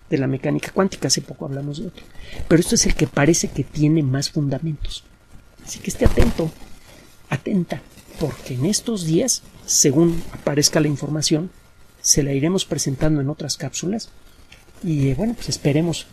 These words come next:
Eh, no, no, eh, anticipemos, eh, resultados. No sabemos qué va a pasar, eh, cuando se publiquen los resultados, pero lo cierto es que, eh, es muy claro que la naturaleza de la realidad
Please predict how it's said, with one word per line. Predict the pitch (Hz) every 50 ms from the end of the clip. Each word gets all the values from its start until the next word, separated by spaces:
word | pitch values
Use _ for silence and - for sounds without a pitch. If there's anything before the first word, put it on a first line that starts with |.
| - - - - - - _ -
Eh, | - - 339
no, | 240 170 - -
no, | 220 180 190 202 196 185 165 147 - 147 147 160 175 - 165 143 - - -
eh, | - 113 - - - -
anticipemos, | - 143 135 - 175 139 - - 131 - - 175 165 156 147 127 - - -
eh, | 175 147 135 151
resultados. | - 151 135 - - 151 135 - 170 156 160 180 190 - - -
No | 156 151 156 156
sabemos | - - 143 139 147 147 139 - -
qué | - 156 147
va | 147 139 139
a | 131
pasar, | - - 120 - - - 135 139 - - 220 - - - - - - - - - - _ - _ _ _ _ -
eh, | 143 139 - - -
cuando | - 156 143 131 131
se | - -
publiquen | 127 - 143 143 147 - 175
los | 147 151
resultados, | 147 - 143 - - 156 151 -
pero | - 151 139
lo | 135 135 127
cierto | - - 156 156 - 170
es | 156 -
que, | - 165 143 123 - - - _ _ - - _ _ _ _ - - - - _ 175
eh, | 156 151 147 139 135 143 - - 214 - 311 320 349 _ _ _ _ _ _ _ - _ - _ _ _ -
es | 175 156
muy | 180 190 196 180
claro | - - 226 170 165 170 -
que | - 156
la | 147 143
naturaleza | 139 139 135 - - 156 147 143 143 151 165 156 - 185 165
de | 135 151 143
la | 139 131 127
realidad | 131 127 131 127 127 127 123 123 151 156 165